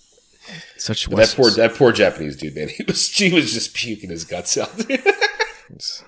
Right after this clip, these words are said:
Speaker 1: wax on, wax off.
Speaker 2: I've been there, man. I've been there on deep sea fishing trips. I've been there. I, I was that guy before, so I know what it's like.
Speaker 1: Yeah, I've never gone out, um, in the dark like that, though.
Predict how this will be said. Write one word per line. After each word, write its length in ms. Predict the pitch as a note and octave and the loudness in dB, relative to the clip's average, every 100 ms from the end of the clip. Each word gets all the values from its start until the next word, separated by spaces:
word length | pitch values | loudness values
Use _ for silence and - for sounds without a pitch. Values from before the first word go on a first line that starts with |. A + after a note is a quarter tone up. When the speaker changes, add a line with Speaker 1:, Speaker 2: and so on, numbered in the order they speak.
| - | -14
Speaker 1:
wax 360 | F#2 F#2+ - F#2+ | -10 -8 -6 -8
on, 160 | G2 | -8
wax 260 | G2 F#2+ - | -8 -6 -4
off. 540 | F2 F2 - - - - | -4 -8 -12 -16 -16 -8
Speaker 2:
I've 220 | - A#2 A#2+ | 2 2 4
been 160 | C3 | 2
there, 140 | G#2+ F2 | 2 -2
man. 260 | E2 D2 - | -4 -6 -8
I've 200 | A2 G#2+ | -6 -2
been 160 | G#2+ A#2+ | 0 0
there 160 | A2+ | 0
on 80 | G#2+ | 0
deep 180 | F#2+ G2+ | 0 -6
sea 140 | - G#2+ | -4 -4
fishing 320 | G#2 - E2 | -4 -6 -8
trips. 320 | D#2 D#2 - | -10 -12 -8
I've 160 | F2+ E2 | -8 -6
been 160 | F2 | -8
there. 140 | E2 E2 | -6 -6
I, 220 | F2+ G#2 | -2 -2
I 20 | |
was 160 | G#2 G#2 | -2 -2
that 180 | G2 | -4
guy 160 | F2+ F#2 | -4 -6
before, 400 | D2+ - B1+ - | -8 -14 -18 -18
so 340 | - - C2+ B1+ | -16 -14 -14 -12
I 80 | E2+ | -10
know 160 | F2 | -8
what 80 | F2 | -8
it's 160 | D2+ - | -8 -10
like. 240 | D#2 C2 - - - _ _ _ - | -12 -14 -20 -20 -20 _ _ _ -6
Speaker 1:
Yeah, 160 | G#2 | -4
I've 260 | G2+ G#2+ - | -4 -6 -2
never 300 | C3 F3+ C3+ | 0 2 0
gone 300 | G#2+ A2 A2 | 0 -2 0
out, 320 | A2+ G#2+ - | 0 0 -4
um, 520 | G2+ F#2+ D#2+ C#2+ A#1+ _ - | -8 -8 -8 -12 -16 _ -12
in 100 | G2+ | -8
the 80 | F2 | -8
dark 440 | - G2 B2+ - | -6 -2 -2 -4
like 200 | - - | -16 -14
that, 200 | B1+ - | -14 -14
though. 220 | G#1 G1+ | -16 -16